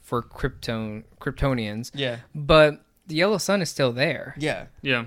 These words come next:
Speaker 1: So what's the difference? I mean,
Speaker 2: I think
Speaker 1: just because you terraform the planet doesn't mean that your superpowers are gonna go away because the sun is still yellow.
Speaker 2: I feel like what they were, when they were terraforming it, all that, like, giant massive cloud that was coming out would probably engulf the atmosphere, blocking out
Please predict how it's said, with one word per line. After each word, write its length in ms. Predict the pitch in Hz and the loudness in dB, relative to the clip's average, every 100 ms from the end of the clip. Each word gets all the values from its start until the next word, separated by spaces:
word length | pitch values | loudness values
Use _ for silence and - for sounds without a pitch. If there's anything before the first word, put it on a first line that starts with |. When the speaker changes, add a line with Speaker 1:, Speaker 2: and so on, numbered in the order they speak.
| - | -8
Speaker 1:
So 320 | - 180 160 | 2 6 8
what's 480 | 156 143 151 151 - | 6 4 2 2 0
the 100 | 151 | -2
difference? 640 | 139 175 - 101 120 - - | 0 0 -2 -8 -8 -10 0
I 140 | 139 | 0
mean, 200 | 143 147 | 2 2
Speaker 2:
I 60 | 139 | 2
think 360 | 135 - 170 | 0 -4 -2
Speaker 1:
just 140 | 170 160 | 0 0
because 360 | 202 196 185 156 | 0 4 4 2
you 200 | 160 160 | -2 -2
terraform 460 | 151 160 147 - 151 | -2 -2 -2 -2 -4
the 80 | 139 | -4
planet 280 | - 151 | -2 -2
doesn't 280 | 135 143 151 | -2 -2 -2
mean 240 | 139 143 135 | -2 0 0
that 200 | 123 120 | -2 -4
your 100 | 117 | -8
superpowers 640 | - 165 208 - 113 110 | -8 -8 0 0 0 -6
are 40 | 113 | -8
gonna 160 | 117 | -8
go 100 | 110 | -6
away 240 | 107 104 113 | -6 -6 -6
because 280 | 127 123 | -8 -8
the 80 | 110 | -8
sun 300 | - - 143 | -8 -6 -6
is 100 | 185 | -6
still 240 | - 110 101 | -8 -10 -10
yellow. 200 | 95 98 | -10 -8
Speaker 2:
I 60 | |
feel 260 | 123 147 165 | -6 -4 -2
like 220 | 165 143 | -2 -2
what 180 | 135 127 | -4 -4
they 140 | 135 | -4
were, 160 | 127 120 | -4 -6
when 180 | 107 120 | -6 -4
they 100 | 120 | -4
were 80 | 110 | -6
terraforming 480 | - 117 - 110 107 | -6 -8 -8 -12 -10
it, 80 | 90 | -8
all 140 | 110 | -8
that, 140 | 110 | -8
like, 140 | 101 104 | -8 -12
giant 320 | - 104 104 | -10 -10 -10
massive 320 | 104 107 - | -12 -12 -16
cloud 540 | - - 95 98 107 107 | -16 -8 -6 -4 -6 -10
that 120 | - | -10
was 120 | 110 | -12
coming 200 | 123 120 | -12 -10
out 140 | 117 | -10
would 140 | 101 104 | -10 -12
probably 460 | - 104 101 101 98 | -6 -6 -6 -10 -12
engulf 420 | 101 95 92 92 | -14 -12 -14 -12
the 120 | 101 | -12
atmosphere, 580 | 87 69 92 - 92 90 - | -12 -12 -14 -14 -14 -14 -12
blocking 420 | 101 90 - 95 | -10 -10 -12 -12
out 220 | 85 90 | -12 -12